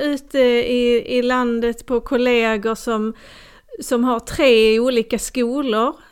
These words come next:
som de bemannar, ehm, eller har alldeles för få timmar, eh, som cyklar kors och tvärs.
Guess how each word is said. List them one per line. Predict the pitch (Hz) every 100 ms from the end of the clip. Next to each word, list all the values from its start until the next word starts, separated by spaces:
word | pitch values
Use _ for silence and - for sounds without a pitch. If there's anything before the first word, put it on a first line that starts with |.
| -
som | - 277 247
de | 247 240
bemannar, | 240 240 247 226 220 226 240 320 - - - - - -
ehm, | - - - - -
eller | 240 233 233 233
har | 247 233 220
alldeles | 240 240 226 226 - - - - - 220
för | - 247
få | 240 277 247 240
timmar, | - - 233 277 269 254 247 240 240 302 302 - - -
eh, | 226 226 233 233
som | 233 247 233
cyklar | - 285 - - 269 233 226 233 -
kors | - 262 247 247
och | 247
tvärs. | - 240 233 - - -